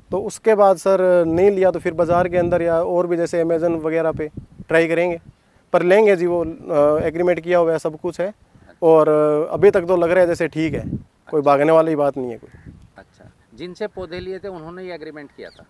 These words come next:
Speaker 1: हाँ जी।
Speaker 2: या कोई और company थी?
Speaker 1: नहीं, नहीं, नहीं, जिनसे पौधे लिए उन्होंने किया।
Speaker 2: अच्छा, अ, आपको कितना बताया था कि इसमें कितने वर्ष बाद फल आएगा और, अ, उसको जो है ना लगभग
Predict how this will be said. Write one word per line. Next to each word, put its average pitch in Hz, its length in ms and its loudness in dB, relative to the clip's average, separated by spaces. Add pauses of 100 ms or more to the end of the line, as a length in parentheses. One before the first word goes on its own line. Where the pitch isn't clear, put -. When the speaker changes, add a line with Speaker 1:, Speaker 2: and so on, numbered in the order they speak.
(140)
Speaker 1:
हाँ 160 120 2
जी। 127 140 -8
Speaker 2:
या 143 60 -10
कोई 170 220 -14
और 180 160 -12
company 127 400 -20
थी? 135 140 -10
Speaker 1:
नहीं, 190 160 4
नहीं, 185 140 4
नहीं, 139 260 -2
जिनसे 160 280 -2
पौधे 160 240 -2
लिए - 120 -2
उन्होंने 120 260 -6
किया। - 300 -18 (200)
Speaker 2:
अच्छा, - 540 -20 (400)
अ, 151 200 -8 (200)
आपको 247 420 -4
कितना 233 520 -12
बताया 190 360 -6
था 185 200 -12
कि 196 320 -12
इसमें 202 360 -16
कितने 214 440 -12
वर्ष 180 400 -12
बाद 170 340 -4
फल 170 360 -8
आएगा 123 580 -8 (600)
और, 147 200 -10
अ, 139 920 -10 (420)
उसको 175 280 -18
जो 165 140 -16
है 160 120 -12
ना 175 80 -14
लगभग 165 380 -14